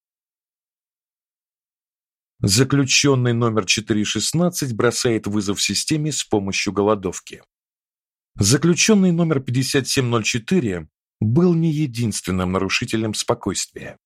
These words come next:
Безумие этого места, к которому мы уже привыкли за несколько дней, прошедших с воскресенья, коснулось и заключённого номер четыре шестнадцать,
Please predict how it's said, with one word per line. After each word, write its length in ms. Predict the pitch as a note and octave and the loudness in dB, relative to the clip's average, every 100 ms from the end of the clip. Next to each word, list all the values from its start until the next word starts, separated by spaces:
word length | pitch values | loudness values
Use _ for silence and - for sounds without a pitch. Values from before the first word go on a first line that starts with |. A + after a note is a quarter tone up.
| _ _ _ _ _ - | _ _ _ _ _ -4
Безумие 680 | G2+ C3+ A#2 B2+ C3+ B2+ | 2 2 2 0 2 2
этого 240 | A#2 A#2 C3 | 2 2 2
места, 600 | E3 F3+ - F#2+ F2 D2+ _ _ _ | 2 0 -2 -2 -2 -6 _ _ _
к 140 | - - | -4 2
которому 600 | B2+ B2 C3+ B2 A#2+ B2 | 2 4 2 4 2 0
мы 360 | C3+ E3 D#3+ - | 2 0 0 -2
уже 260 | C3 C3+ | 0 0
привыкли 580 | C3 D3 B2+ C3+ - G#2+ | 0 -2 0 0 0 -2
за 160 | G2 A2 | 0 0
несколько 500 | A#2 - A2 - A2+ | 0 -2 -4 0 0
дней, 400 | C#3 F3 C3 - _ _ | 2 0 -2 -6 _ _
прошедших 640 | B2 A#2+ - A#2 - G#2 | 2 2 2 0 -2 -2
с 80 | - | 0
воскресенья, 840 | A2+ - C3+ C3+ A#2 E2 C2 C2 - _ _ _ | 0 0 -2 0 -2 -4 -8 -14 -16 _ _ _
коснулось 760 | - C3 - F3+ F#3 F3+ E3 - | 2 4 4 4 4 4 0 -2
и 160 | - | -2
заключённого 840 | A#2+ A#2 B2 A#2 - E3+ D#3 C#3 C3+ | -2 0 -2 0 0 0 0 0 0
номер 340 | C3 D3+ C#3+ | 0 0 -2
четыре 380 | C3 A2 B2 A#2+ | -2 -4 -2 -2
шестнадцать, 800 | A#2 C3+ - A2 - - - - | -2 -4 -2 -2 -2 -8 -16 -20